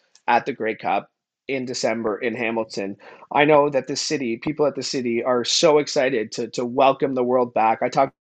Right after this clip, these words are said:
to Scott Mitchell, um, you know, on, on, on my podcast a few weeks ago, and I, I, I kinda asked him, like, "What's this gonna mean?" And, and, and really, it, it's gonna be an exhale. Like, we're, we're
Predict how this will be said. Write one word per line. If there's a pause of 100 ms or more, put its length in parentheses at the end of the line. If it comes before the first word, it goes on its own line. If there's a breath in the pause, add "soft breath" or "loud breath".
(180)
to
Scott
Mitchell, (320)
um, (240)
you
know,
on,
on,
on
my (140)
podcast
a
few
weeks
ago,
and
I, (180)
I, (100)
I
kinda
asked
him,
like, (280)
"What's
this
gonna
mean?"
And,
and,
and
really, (720 soft breath)
it,
it's
gonna
be
an
exhale.
Like,
we're,
we're